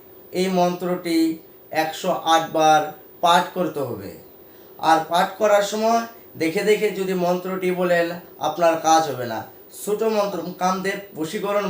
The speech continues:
মন্ত্র এত কার্যকারী, এত শক্তিশালী, যদি একবার না করেন তবে আপনারা বুঝতে পারবেন না। ওইভাবেই সাদা কাগজের উপরে যে ব্যক্তির নাম লেখা হয়েছে, ওই কাগজটা আপনার সামনে রেখে একশো আট বার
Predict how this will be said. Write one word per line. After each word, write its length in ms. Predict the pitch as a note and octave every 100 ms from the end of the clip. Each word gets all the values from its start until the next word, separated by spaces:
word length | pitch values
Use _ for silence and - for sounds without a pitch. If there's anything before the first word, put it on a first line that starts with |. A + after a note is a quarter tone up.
| D#3+
মন্ত্র 300 | E3 F3 F3+ F#3+ F3 D#3
এত 120 | D#3+ G3+ F#3 - -
কার্যকারী, 580 | F3+ F3 G3 E3+ F3+ D#3 - D#3+
এত 120 | - A3 -
শক্তিশালী, 640 | F3+ - G3+ F3+ D#3+ D3+ F3+ - - - - F3
যদি 180 | F#3+ F#3 E3+
একবার 320 | F3 E3 F#3+ F#3+ F3+
না 80 | F3 E3+
করেন 260 | E3+ E3 D#3+ - - -
তবে 200 | F3+ E3 D#3+
আপনারা 300 | D#3+ E3 D3+ D3+
বুঝতে 240 | D3 - D3 C3
পারবেন 300 | B2+ B2 A2
না। 80 | G#2+ G#2+ - - -
ওইভাবেই 500 | F3 G#3+ A3 A3 A3+ A3+ - - -
সাদা 280 | F3+ F3+ G3+ F3
কাগজের 380 | F3 G3+ G#3+ G#3 F3+
উপরে 260 | F3+ F#3 F3 D3+
যে 80 | G3+ F#3+
ব্যক্তির 320 | F3+ E3+ D#3 D3+
নাম 140 | D#3+ D#3+ D3+
লেখা 200 | D#3 F#3
হয়েছে, 280 | G#3 G#3 A3+ A#3 A#3 - - G3
ওই 100 | G#3+
কাগজটা 400 | G#3 G3+ F#3 - F3+ F3
আপনার 280 | F3+ F3 D#3+
সামনে 300 | E3 D#3+ F3+ F#3 F3+
রেখে 240 | F3+ F3+ F3+ F3 - - G3+
একশো 240 | G3+ F#3 E3+ - D#3+
আট 100 | D#3+ D3+
বার 220 | D#3+ D#3